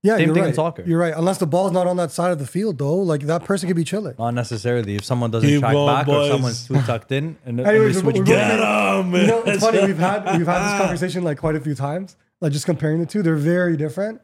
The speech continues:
Speaker 2: Very
Speaker 1: 'Cause in
Speaker 2: different.
Speaker 1: basketball, like, you get a lot, you get a lot of people who are, like,
Speaker 3: Bro, I like
Speaker 1: football.
Speaker 3: poking the bear, eh? Because sometimes it's like you just chuck that little fucking match there and
Speaker 2: Yeah,
Speaker 3: they're
Speaker 2: yeah,
Speaker 3: going
Speaker 2: yeah.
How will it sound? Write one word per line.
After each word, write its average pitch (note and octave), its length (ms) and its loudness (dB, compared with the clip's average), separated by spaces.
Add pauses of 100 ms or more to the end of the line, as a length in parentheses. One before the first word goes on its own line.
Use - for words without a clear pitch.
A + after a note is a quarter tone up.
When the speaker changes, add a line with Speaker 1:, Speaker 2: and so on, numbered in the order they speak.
Speaker 2:
Very G2+ 260 0
Speaker 1:
'Cause F3 180 0
in F3 60 0
Speaker 2:
different. D3 40 0
Speaker 1:
basketball, F3 520 0
like, D3+ 100 -4
you D#3+ 100 -2
get - 20 2
a E3+ 40 0
lot, F3 220 -2
you F#3+ 100 -2
get A3+ 100 0
a - 20 -2
lot G#3+ 120 0
of - 60 -8
people G3 200 -2
who E3+ 140 2
are, D#3 100 2
like, D3 140 2
Speaker 3:
Bro, C3+ 80 4
I C#3 80 4
like D#3+ 200 4
Speaker 1:
football. E3 240 2
Speaker 3:
poking C#3 200 -2
the A#2+ 80 -2
bear, A#2+ 340 -2
eh? A#2 80 -2
Because B2 320 -2
sometimes C3+ 400 -2
it's A#2 120 -2
like B2 160 -2
you B2+ 60 -2
just B2+ 220 -4
chuck - 280 -4
that C3+ 140 0
little B2+ 220 0
fucking C3 400 -2
match B2+ 300 0
there C3+ 120 2
and B2+ 60 4
Speaker 2:
Yeah, A#2 100 2
Speaker 3:
they're A2+ 120 4
Speaker 2:
yeah, A2 40 2
Speaker 3:
going G#2+ 160 2
Speaker 2:
yeah. A#2+ 60 0